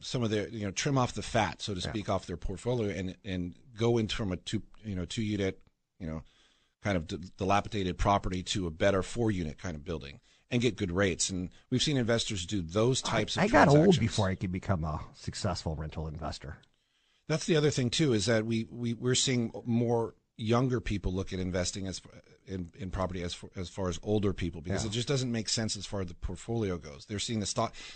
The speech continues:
Speaker 1: the stock market plays a huge factor in this. Why would people get into real estate when they're seeing the stock market go up? So we've seen that, you know, ten-year run in both, which has kind of divided a lot of people on stocks or on, on real estate. What, what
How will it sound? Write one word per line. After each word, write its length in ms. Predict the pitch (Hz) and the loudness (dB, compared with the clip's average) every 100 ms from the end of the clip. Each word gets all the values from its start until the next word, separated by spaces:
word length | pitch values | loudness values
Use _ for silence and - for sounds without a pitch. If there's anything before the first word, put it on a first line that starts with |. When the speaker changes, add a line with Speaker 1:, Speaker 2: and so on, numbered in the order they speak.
| - | -8
Speaker 1:
the 60 | |
stock 220 | - 277 233 | -2 -2 -2
market 240 | 120 98 | -2 0
plays 180 | 107 92 | 0 -2
a 40 | |
huge 260 | 87 95 - | -4 -8 -4
factor 280 | 123 143 92 | -4 -4 -10
in 80 | |
this. 140 | 80 101 | -14 -6
Why 180 | 101 113 | -2 -2
would 180 | 120 | -2
people 260 | - 123 104 | -4 -6 -6
get 140 | 107 | -4
into 140 | 98 90 | -4 -4
real 160 | 113 | -2
estate 240 | 123 107 90 | -2 -4 -6
when 100 | 95 | -8
they're 80 | 92 | -8
seeing 180 | - 85 | -10 -12
the 60 | |
stock 280 | - 92 - | -8 -8 -6
market 280 | 85 - 80 | -12 -12 -8
go 160 | 85 | -2
up? 200 | 92 82 | 0 -2
So 120 | - 101 | -4 -2
we've 160 | 120 | -2
seen 160 | - 139 | 0 0
that, 180 | 110 - - - _ | 0 -4 -14 -20 _
you 80 | 110 | 0
know, 100 | 101 | 0
ten-year 340 | 92 113 107 | 2 2 2
run 520 | 87 113 147 92 87 - _ _ _ _ | 0 2 4 2 -2 -8 _ _ _ _
in 220 | 104 101 | 0 0
both, 640 | 87 120 135 78 - - - _ _ _ | 2 4 4 2 -4 -12 -20 _ _ _
which 200 | 104 - | 0 0
has 300 | 107 - - | 2 0 0
kind 200 | 131 123 | -2 -2
of 80 | 101 | -2
divided 480 | 87 101 120 123 95 | -4 0 2 2 -2
a 60 | |
lot 200 | 92 92 | -4 -4
of 80 | 92 | -2
people 400 | 113 101 87 - | -4 -4 -8 -8
on 460 | 98 95 87 90 78 _ | -8 -6 -4 -6 -10 _
stocks 580 | - - 98 98 - - - | -6 -2 -2 -2 -6 -10 -8
or 260 | 87 82 | -6 -6
on, 380 | 69 90 85 82 - - - - - 90 | -4 -2 -2 -4 -8 -16 -20 -20 -10 -4
on 120 | 87 | 0
real 160 | 110 | 2
estate. 280 | 113 92 80 | 0 -2 -4
What, 220 | 104 98 - - _ 98 | -2 -4 -6 -20 _ -6
what 200 | 98 | -4